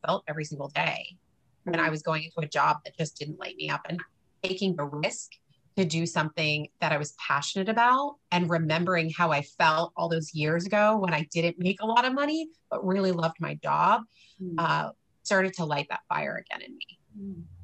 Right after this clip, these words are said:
Speaker 2: Wow. <laughs> I think a lot of people will be relating to that. You know, how s-, how quickly fifteen to twenty years can go by. And then through a, through a chain of events, you end up in a, in a role, and it, and it doesn't mean that you're not good at it. You're probably very good at it, you know?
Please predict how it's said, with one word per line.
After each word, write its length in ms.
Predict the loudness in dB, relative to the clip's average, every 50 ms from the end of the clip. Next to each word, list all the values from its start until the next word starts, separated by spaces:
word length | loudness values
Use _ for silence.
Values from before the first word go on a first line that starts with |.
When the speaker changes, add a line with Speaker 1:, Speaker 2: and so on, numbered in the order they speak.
| -20 -20 -20 _ _ -20 -20 _ -20 _ -20 -20 _ _ _ _ -12
Speaker 2:
Wow. 500 | -6 -4 -2 0 2 2 2 2 2 2
<laughs> 260 | 2 0 0 0 2
I 140 | 2 2 2
think 180 | 2 0 4 4
a 40 | 4
lot 260 | 4 6 4 4 4
of 100 | 2 2
people 220 | 0 -2 0 2 2
will 100 | 2 2
be 140 | 2 4
relating 540 | 4 4 4 4 4 2 2 2 0 0 0
to 100 | 0 0 0
that. 260 | 0 0 -2 -4 -6 -4
You 80 | 0
know, 160 | 0 2 2
how 280 | 0 2 2 2 2 2
s-, 200 | 2 -2 -10 -16 -12 -4
how 300 | 0 4 4 4 4 2
quickly 720 | 2 0 -2 -2 0 2 2 2 4 2 0 0 -2 -6 -12 -12 -14 -14 -16 -18 _
fifteen 540 | -4 0 0 0 0 0 -2 0 2 2 0
to 140 | 0 -4 -6
twenty 300 | -4 -2 -2 0 0 2
years 500 | 2 2 4 4 4 4 2 0 -2 -6
can 240 | -2 -2 0 0 4
go 240 | 4 4 4 4
by. 580 | 4 2 2 2 2 0 -2 -2 0 0 0 0 0
And 160 | 0 2 2
then 180 | 2 2 0 0
through 240 | 2 4 4 6
a, 260 | 6 4 2 0 -6 -10
through 180 | -4 0 2 2
a 60 | 2
chain 320 | 0 0 0 2 4 4 4
of 80 | 4
events, 440 | 2 2 2 0 0 -2 -4 -6 -4
you 140 | -2 0 0
end 180 | 2 2 2
up 160 | 2 0 0 0
in 160 | -2 -2 0
a, 140 | 0 0 0
in 240 | -2 -2 0 0
a 100 | 2 2
role, 440 | 2 4 4 4 4 4 4 2 2
and 160 | 2 0 -2
it, 80 | -2 -4 -8 -6 -2
and 120 | 0 0
it 80 | 2 2
doesn't 220 | 2 4 4 4
mean 140 | 4 4 4
that 100 | 2 2
you're 100 | 0 0
not 180 | 0 0 -2 0
good 160 | 0 2 2
at 200 | 4 2 2 0
it. 160 | -4 -6 -4
You're 100 | -4 0
probably 260 | 0 2 2 4 2
very 300 | 2 4 4 4 4 4
good 220 | 4 2 2 0 0
at 180 | -2 -10 -10
it, 140 | -12 -10 -4
you 120 | 0 4 4
know? 280 | 4 4 4 2 0